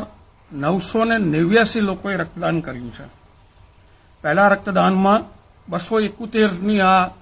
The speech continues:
પ્રારંભ થયેલી સોળમા રક્તદાન કેમ્પમાં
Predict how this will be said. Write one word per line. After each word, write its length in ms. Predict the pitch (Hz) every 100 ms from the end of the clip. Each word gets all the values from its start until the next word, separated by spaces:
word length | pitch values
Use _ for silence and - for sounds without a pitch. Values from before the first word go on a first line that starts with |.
| - _ _ -
પ્રારંભ 400 | 165 180 190 185
થયેલી 460 | 180 185 180 131 - - - - - - - _
સોળમા 480 | - 185 214 247 262
રક્તદાન 420 | 240 233 220 220 220
કેમ્પમાં 560 | 208 190 190 208 214